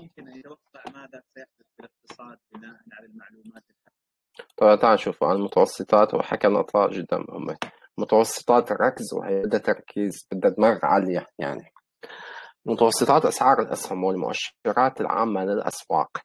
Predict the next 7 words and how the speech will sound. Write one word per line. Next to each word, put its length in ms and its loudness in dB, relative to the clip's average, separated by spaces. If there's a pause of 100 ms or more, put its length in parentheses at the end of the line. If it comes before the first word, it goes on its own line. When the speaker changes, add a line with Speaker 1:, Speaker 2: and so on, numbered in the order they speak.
Speaker 2:
تعكس 520 0
كل 300 4
المعلومات 580 2
الحالية 560 -2
المتوفرة، 960 0 (1300)
ومن 300 6
شأنها 600 -2